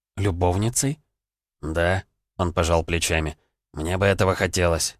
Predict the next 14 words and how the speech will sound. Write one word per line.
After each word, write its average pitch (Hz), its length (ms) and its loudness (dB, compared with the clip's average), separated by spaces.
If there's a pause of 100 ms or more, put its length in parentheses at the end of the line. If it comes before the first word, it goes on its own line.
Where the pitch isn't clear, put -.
Разумеется, 101 580 0
мы 101 100 0
составим 98 460 2
договор, 92 420 2
который 87 360 0
устроит 92 420 -2
нас 87 200 0
обоих, 90 340 0
чтобы 85 300 -4
ты 85 120 -4
не 85 140 -2
чувствовала 92 500 0
себя 87 260 0
обделённой. 82 640 -2